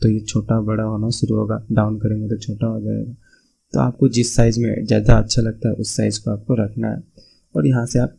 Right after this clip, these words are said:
cursive थे तो cursive लिख सकते हैं, line height कितनी होनी चाहिए, text यहाँ पे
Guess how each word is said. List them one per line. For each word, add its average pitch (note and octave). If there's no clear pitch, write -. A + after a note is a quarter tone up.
cursive A2+
थे A2+
तो G#2+
cursive G#2+
लिख G#2+
सकते G#2+
हैं, G#2+
line A#2
height A#2
कितनी A2+
होनी A2
चाहिए, G#2+
text A#2+
यहाँ A2+
पे B2+